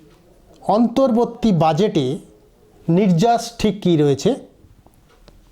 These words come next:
চল্লিশ হাজার কোচকে বন্দে ভারতের কোচের মতো রূপান্তর করা হবে, জানিয়েছেন লোকসভায় অন্তর্বর্তী বাজেট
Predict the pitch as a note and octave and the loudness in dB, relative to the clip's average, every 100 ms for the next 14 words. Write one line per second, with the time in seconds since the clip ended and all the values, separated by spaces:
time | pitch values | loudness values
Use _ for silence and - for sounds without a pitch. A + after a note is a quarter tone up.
0 | - - _ - - - - - _ - | -20 -20 _ -20 -20 -20 -20 -20 _ 0
1 | A3+ B3 B3 C#4 - G#3 A#3 A#3 A#3 G#3 | 2 4 4 2 0 0 2 0 0 0
2 | A3+ - G#3 D3+ F3+ - - C3+ D#3+ A3 | 0 -2 -2 0 -2 -6 -4 0 2 2
3 | A3+ A#3+ D3+ F3+ G3 G#3 G3+ G3+ F#3 F#3 | 2 2 0 0 2 0 0 0 0 0
4 | G#3+ E3 D#3 F#3+ C4 - _ _ - E3 | 0 0 0 0 -2 -10 _ _ -2 0
5 | F#3 A#3+ A3 G#3+ F3+ D#3+ D3+ C3 C#3+ A#3 | 2 0 2 0 0 0 0 0 0 -2
6 | - - - - - - C#3+ E3+ G3 G#3 | -4 -20 -20 -20 -20 -2 0 2 2 0
7 | G3+ G#3 G#3 G#3 - _ - - - _ | 0 0 0 -2 -8 _ -20 -20 -20 _
8 | _ - D3+ F3 F3 F#3 F#3 F3+ F3+ F3+ | _ -4 0 0 -2 -2 2 2 0 -6
9 | - - _ - - - - - - - | -20 -20 _ -20 -20 -20 -20 -20 -20 -20
10 | - - - _ _ _ _ - - - | -20 -20 -20 _ _ _ _ -20 -20 -20
11 | - _ - - G3 F#3+ A3+ A3+ A3+ A3+ | -20 _ -8 -2 0 0 0 0 0 0
12 | F#3+ D#3+ D#3 F3 | 2 2 2 -2